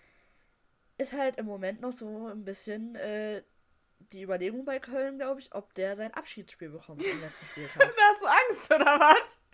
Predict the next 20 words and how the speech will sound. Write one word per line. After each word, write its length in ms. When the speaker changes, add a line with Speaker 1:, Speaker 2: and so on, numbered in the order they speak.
Speaker 1:
Ja. 380
Speaker 2:
<laughs> 720
Speaker 1:
Weil, 220
also 200
ich, 200
ich, 160
also 140
ich 80
hab 140
gelesen, 540
die 80
machen 220
das 180
nur, 160
wenn 140
es 100
um 100
nichts 220
mehr 120
geht. 400